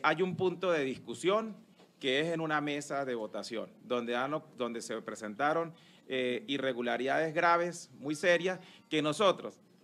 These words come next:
no hablo ya como candidato ni como alcalde, mucho menos, lo hablo como abogado, y que no resiste ningún tipo de análisis ni auditoría,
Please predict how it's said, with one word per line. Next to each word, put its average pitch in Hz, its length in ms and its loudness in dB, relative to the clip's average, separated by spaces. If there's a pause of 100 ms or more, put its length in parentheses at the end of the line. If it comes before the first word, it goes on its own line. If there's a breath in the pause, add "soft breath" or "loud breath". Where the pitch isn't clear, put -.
(160)
no 170 300 4
hablo 196 220 6
ya 185 240 4
como 175 240 -2
candidato 160 840 2 (140)
ni 139 220 -4
como 123 220 -2
alcalde, 147 420 0
mucho 147 240 -2
menos, 175 320 -2
lo 127 120 0
hablo 151 300 0
como 127 460 -2
abogado, 113 560 0 (320 loud breath)
y 147 120 2
que 139 140 -2
no 147 140 -2
resiste 165 680 -2
ningún 135 360 -6
tipo 151 560 -6
de 123 200 -4
análisis 147 680 -2 (240 loud breath)
ni 139 360 -2
auditoría, 120 760 -4